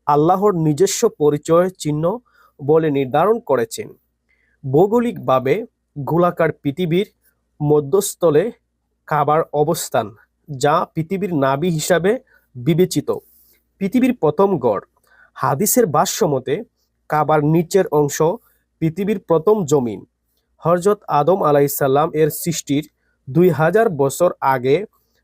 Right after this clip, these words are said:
যেখানে পৃথিবীর প্রথম গড় নির্মাণ করা হয়, আল্লাহর নির্দেশে কাবাগরের ভিত্তিপ্রস্তর স্থাপন করেন ফেরেশতারা। এ মর্মে আল্লাহ তাআলা বলেন, "নিঃসন্দেহে সর্বপ্রথম গড়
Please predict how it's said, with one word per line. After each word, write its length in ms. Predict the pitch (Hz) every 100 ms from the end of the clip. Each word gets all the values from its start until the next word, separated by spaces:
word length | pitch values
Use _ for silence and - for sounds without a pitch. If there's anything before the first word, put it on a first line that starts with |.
| -
যেখানে 480 | 131 151 151 151 175
পৃথিবীর 520 | 185 151 170 180 196
প্রথম 440 | - 160 156 190 170
গড় 280 | 143 170 175
নির্মাণ 440 | 151 143 139 139 131
করা 220 | 135 139
হয়, 380 | 156 131 123 175 - _ _ _ -
আল্লাহর 540 | 139 143 175 185 190 151
নির্দেশে 540 | 151 139 160 - 175
কাবাগরের 640 | - 143 139 139 151 180 170
ভিত্তিপ্রস্তর 840 | 135 160 - 196 185 151 - 180
স্থাপন 480 | - - 160 165 160
করেন 360 | - 139 180
ফেরেশতারা। 680 | 202 151 147 - 123 104 - _ _ _ _ _ _ _ _ _ _ _ _ _ _ -
এ 180 | 185 190
মর্মে 520 | 165 143 123 131 214 _ _ -
আল্লাহ 360 | 151 160 185 -
তাআলা 320 | 143 147 165 156
বলেন, 400 | 127 123 156 262 _ _ _ -
"নিঃসন্দেহে 800 | 170 175 - 262 262 170 139 170 _ _ -
সর্বপ্রথম 880 | - 180 175 175 165 151 196 185
গড় 280 | 143 147 196